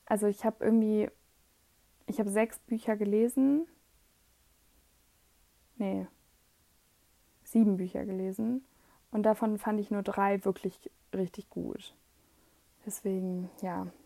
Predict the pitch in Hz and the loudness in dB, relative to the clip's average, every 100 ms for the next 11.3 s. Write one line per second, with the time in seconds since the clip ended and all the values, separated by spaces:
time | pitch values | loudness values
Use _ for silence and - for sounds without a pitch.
0 | - - 202 196 196 190 196 202 202 - | -20 -6 -2 0 -2 -2 -2 -2 -4 -2
1 | 190 202 185 - - - - 220 214 226 | -4 -2 -4 -8 -20 -14 0 2 2 2
2 | 208 208 196 202 185 185 - 165 160 - | 2 2 4 4 4 0 -2 -4 -4 -6
3 | 92 123 - _ _ _ _ _ _ _ | -6 -6 -8 _ _ _ _ _ _ _
4 | - 226 208 165 - - 220 254 254 254 | 0 2 2 0 -6 -2 2 2 4 4
5 | 254 208 226 220 214 - 208 208 208 - | 4 2 0 0 0 0 2 2 2 -4
6 | - - _ - 220 208 214 - - 202 | -20 -20 _ 0 6 8 8 4 -4 -2
7 | 196 - - - 175 175 - 180 175 175 | -2 -4 -8 -4 -2 -2 -4 -4 -2 0
8 | 180 208 262 226 208 202 196 202 202 196 | 2 2 0 -2 -4 -4 -2 -2 -4 -4
9 | 190 196 - 190 - 196 190 202 190 - | -2 -2 -4 -6 -2 -4 -4 -4 -4 -6
10 | - - - 285 269 254 247 - - 220 | -16 -20 -6 -2 4 4 2 0 -2 0
11 | - 220 208 | -2 -2 -2